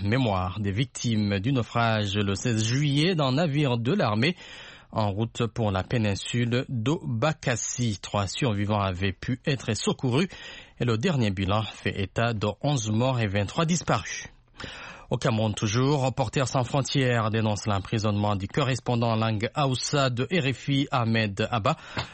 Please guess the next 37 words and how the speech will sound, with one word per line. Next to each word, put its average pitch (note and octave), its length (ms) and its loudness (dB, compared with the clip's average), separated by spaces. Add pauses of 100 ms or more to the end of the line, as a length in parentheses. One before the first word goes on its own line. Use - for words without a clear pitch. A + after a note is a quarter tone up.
(200)
Un A2+ 80 2
tribunal A2+ 680 2
militaire A2 600 2
l'a F#2+ 140 2
condamné A2+ 480 0
pour G#2 340 0
non-dénonciation A#2+ 1160 2
d'actes A2+ 340 -2
de G#2 140 0
terrorisme A#2+ 760 0
et A2 60 2
blanchiment G2+ 520 0
d'actes F#2+ 320 -2
de G2 140 0
terrorisme A#2+ 680 0
à A2 60 2
dix C3+ 380 0
ans C3+ 80 2
de A#2 140 0
prison D#3+ 320 0
en B2 100 2
avril. G#2 400 2 (540)
Il A2 80 4
aura G2 180 2
passé B2 380 0
dimanche B2+ 640 2
deux A#2 400 2
ans G#2+ 240 0
en G#3+ 120 4
prison. A#2+ 440 0 (100)
Pour G#2 260 0
rien, G#2 340 0 (180)
a G2 140 -2
commenté B2+ 500 0
l'O A2 100 2
N F#2+ 180 0
G, C#3 240 0